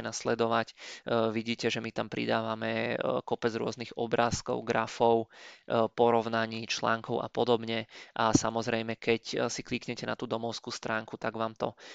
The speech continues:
eh, zobrazí aj veľké množstvo iných, eh, ľudí alebo iných, eh, článkov od iných autorov, takže naozaj si myslím, že veľmi, eh, zaujímavá sociálna sieť, ktorá, eh, k-, ktorá bude baviť hlavne teda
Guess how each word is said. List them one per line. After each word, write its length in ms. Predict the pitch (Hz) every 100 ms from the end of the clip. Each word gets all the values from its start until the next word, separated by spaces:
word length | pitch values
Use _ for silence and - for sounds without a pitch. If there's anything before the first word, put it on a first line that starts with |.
| -
eh, 160 | 120 113
zobrazí 580 | 107 113 117 113 117 113
aj 320 | - 110 113
veľké 400 | 110 113 113 113
množstvo 400 | 113 110 - 113
iných, 460 | 123 113 113 - -
eh, 20 |
ľudí 560 | 117 110 113 113 113 113
alebo 320 | 110 110 -
iných, 240 | 117 117 - -
eh, 260 | - 127
článkov 640 | - - 110 113 - 117 - - -
od 80 | 117
iných 400 | 127 123 117 117
autorov, 480 | 113 113 117 117 -
takže 220 | 151 117
naozaj 320 | 117 113 113
si 160 | - -
myslím, 300 | 110 - 117
že 80 | 113
veľmi, 340 | 117 113 113 110
eh, 600 | - - - - 110 -
zaujímavá 540 | 120 113 117 113 113 117
sociálna 540 | - 117 127 117 113 110
sieť, 380 | - 120 -
ktorá, 580 | - 127 127 120 113 113
eh, 440 | - 65 127 123 117
k-, 320 | - _ -
ktorá 480 | - 131 123 117 117
bude 240 | 113 113
baviť 320 | 117 113 107
hlavne 320 | 110 113 113 110
teda 160 | 113